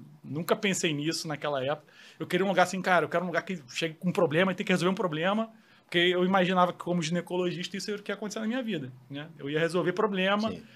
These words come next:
Speaker 1: ah, lesou uma alça, sei lá, cortou um ureter e, e resolver um problema. Então, eu procurei um lugar que tivesse muito movimento.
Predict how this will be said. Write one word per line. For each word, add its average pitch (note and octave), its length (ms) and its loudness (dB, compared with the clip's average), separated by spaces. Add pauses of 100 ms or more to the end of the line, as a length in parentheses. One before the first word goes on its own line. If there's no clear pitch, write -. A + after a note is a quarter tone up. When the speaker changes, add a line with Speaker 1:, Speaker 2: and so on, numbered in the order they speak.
(200)
Speaker 1:
ah, E3 300 -2
lesou D#3+ 340 0
uma F3 140 2
alça, F3 560 0
sei F3 160 -6
lá, C#3 260 -2 (760)
cortou F3 320 -4
um F3 60 0
ureter D#3+ 680 2 (140)
e, D3 200 -10
e E3 120 -2
resolver F3 240 4
um F#3 40 4
problema. D3 440 2 (480)
Então, F#3 680 0
eu D#3 160 -14 (640)
procurei F#3 380 2
um G#3 60 0
lugar F#3 180 6
que F3+ 60 -8
tivesse F#3+ 280 2
muito F#3 200 -4
movimento. F#3+ 460 -4